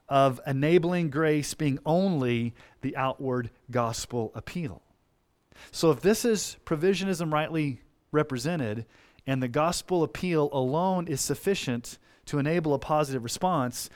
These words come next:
we have to ask the question, where did that come from? Because historically, that has not been the view of Southern Baptists especially. And so I went on a little trajectory to, to find out, now, where did this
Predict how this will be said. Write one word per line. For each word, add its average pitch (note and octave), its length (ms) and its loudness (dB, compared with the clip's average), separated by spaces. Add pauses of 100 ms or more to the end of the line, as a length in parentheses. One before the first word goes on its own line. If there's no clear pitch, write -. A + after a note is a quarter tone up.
(240)
we D3 100 0
have F#3 180 2
to F#3+ 80 0
ask E3 140 2
the C#3+ 80 -6
question, D#3 400 0
where F3+ 160 6
did A#3+ 100 0
that D3+ 160 0
come F3 200 -2
from? A2+ 260 -8 (600)
Because - 300 2
historically, G#3 580 4
that E3 160 6
has D3+ 180 0
not D3+ 320 0
been D3+ 160 -2
the C#3 80 0
view D#3 400 -2
of B2+ 320 0 (400)
Southern G3 520 4
Baptists A#2 500 0
especially. B2 680 -2 (720)
And C#3 120 -4
so D#3 340 0
I C#3+ 140 4
went F#3+ 180 2
on G3+ 120 2
a E3 40 4
little E3 200 4
trajectory C#3 600 0
to, A#2+ 100 -4
to - 220 -12
find E3 260 0
out, C#3+ 180 2
now, C#3 100 2
where F#3 160 2
did A#3 120 -4
this G3+ 260 -2